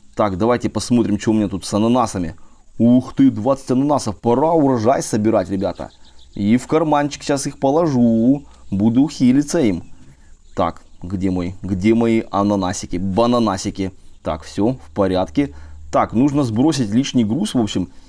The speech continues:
и бежать, ребятки. Чё мне на-, нужно здесь делать? Мне нужно сделать костёр и вообще плотницкий стол мне бы нужен. Бревно нужно. Но у меня бревно всего лишь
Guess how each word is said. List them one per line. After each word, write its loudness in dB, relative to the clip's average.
и -2
бежать, 0
ребятки. 0
Чё 0
мне 2
на-, 2
нужно 2
здесь 0
делать? 2
Мне 2
нужно 0
сделать 0
костёр 0
и 2
вообще 0
плотницкий 0
стол 2
мне 0
бы -2
нужен. -4
Бревно 2
нужно. -2
Но 0
у 2
меня 2
бревно 0
всего 0
лишь 0